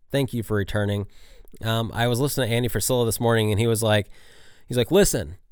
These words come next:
if you are waiting for me to put out an episode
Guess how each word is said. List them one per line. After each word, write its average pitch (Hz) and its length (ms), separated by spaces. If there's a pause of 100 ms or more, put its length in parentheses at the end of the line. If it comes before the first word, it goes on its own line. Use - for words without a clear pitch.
(160)
if 139 480 (200)
you 165 320
are 202 220
waiting 156 400
for 139 160
me 135 240
to - 100
put 131 220
out 120 260
an 113 220
episode 104 800